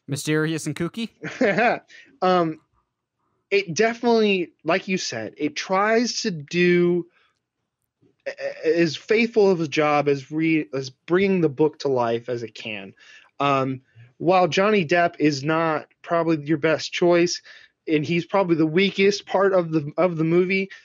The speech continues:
Speaker 2: you can make arguments that, you know, there was still a lot of thought behind his, his performance. Um, th-, there's a, there's both good and bad. Do I think it, this is a good, a good movie? No, I don't think it's good, but it's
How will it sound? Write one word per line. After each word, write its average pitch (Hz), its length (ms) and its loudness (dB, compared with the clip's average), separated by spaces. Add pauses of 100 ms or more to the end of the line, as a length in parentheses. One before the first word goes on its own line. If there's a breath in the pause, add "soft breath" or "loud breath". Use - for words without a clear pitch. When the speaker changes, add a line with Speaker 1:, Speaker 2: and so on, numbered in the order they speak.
(200 loud breath)
Speaker 2:
you 151 140 -8
can 156 180 -4
make 147 200 0
arguments 156 540 0
that, 156 260 0 (600)
you 175 80 2
know, 170 60 2
there 175 140 2
was 196 300 2
still 196 460 2
a 143 40 -6
lot 170 200 -4
of 156 100 -6
thought 180 380 0
behind 143 340 -6
his, 139 120 -8 (140)
his 139 260 -6
performance. 147 680 -6 (460 soft breath)
Um, 143 380 -2 (680)
th-, 233 120 -10
there's 196 220 2
a, 196 100 2 (120)
there's 160 240 2
both 165 280 0
good 226 220 2
and 208 100 0
bad. 170 360 0 (280 loud breath)
Do 156 100 2
I 139 80 2
think 202 300 -4
it, 170 160 0
this 156 220 -6
is 147 80 -8
a 151 60 -4
good, 180 340 -2
a 131 140 -6
good 202 280 2
movie? 220 420 2 (120)
No, 170 480 -4 (580 soft breath)
I 180 80 -4
don't 185 100 2
think 175 140 0
it's 151 120 -2
good, 135 540 0
but 165 320 2
it's 160 480 0